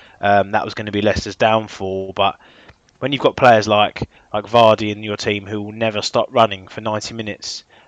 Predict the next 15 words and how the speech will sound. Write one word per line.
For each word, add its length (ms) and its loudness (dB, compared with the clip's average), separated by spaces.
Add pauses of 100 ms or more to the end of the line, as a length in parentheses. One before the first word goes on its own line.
um, 460 -4
and 200 -10
someone 280 -2
who, 260 -4 (240)
like 200 2
Youri 180 -2
Tielemans, 600 -2
in 100 -6
a 60 -4
moment 340 2
of 120 -6
magic 340 0
can 220 2
do 220 0
that 340 4